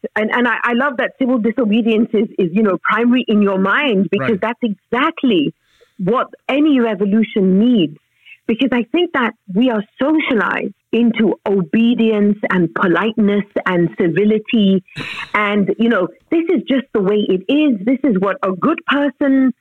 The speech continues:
Speaker 1: does. You have to be polite. You have to ask for your rights in a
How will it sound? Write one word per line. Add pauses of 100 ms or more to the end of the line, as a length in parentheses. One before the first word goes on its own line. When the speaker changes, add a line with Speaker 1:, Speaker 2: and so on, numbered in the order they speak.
(160)
Speaker 1:
does. (460)
You
have
to
be
polite. (100)
You
have
to
ask (140)
for
your
rights (160)
in
a